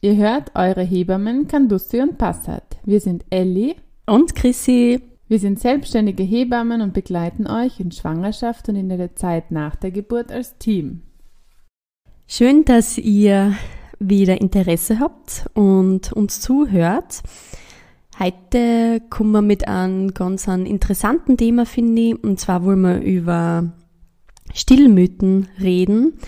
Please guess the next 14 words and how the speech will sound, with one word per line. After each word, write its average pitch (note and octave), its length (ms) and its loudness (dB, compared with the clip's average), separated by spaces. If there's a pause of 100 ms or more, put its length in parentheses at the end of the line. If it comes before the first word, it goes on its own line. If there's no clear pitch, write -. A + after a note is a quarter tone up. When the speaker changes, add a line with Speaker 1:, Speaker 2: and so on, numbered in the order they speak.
(420)
Speaker 2:
Es - 100 -6
sind A3 180 4
jetzt A3 160 -2
gerade A3 180 2
mal G#3 180 4
ein F#3 120 0
paar G3+ 240 2
Stillmythen, B3 680 2
was A3 240 -2
wir, G#3+ 540 0
äh, G3 180 0
für G3 220 0
euch, F#3+ 460 -2
ähm, F3 500 -2